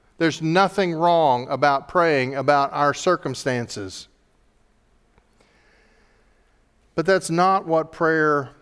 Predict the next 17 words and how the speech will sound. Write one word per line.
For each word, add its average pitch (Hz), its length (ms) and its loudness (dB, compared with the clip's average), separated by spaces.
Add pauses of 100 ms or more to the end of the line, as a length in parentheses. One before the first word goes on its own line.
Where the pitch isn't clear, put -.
(300)
is 135 240 -4
really 147 680 0
all 131 280 -2
about. 117 560 -4 (1700)
You 165 100 -4
see, - 140 2
one 202 140 4
of 196 80 2
the 160 60 -4
common 180 260 2
questions 160 460 -2
that 143 100 0
I've 143 140 2
heard 151 160 2
over 143 180 2
and 143 100 0
over 127 340 0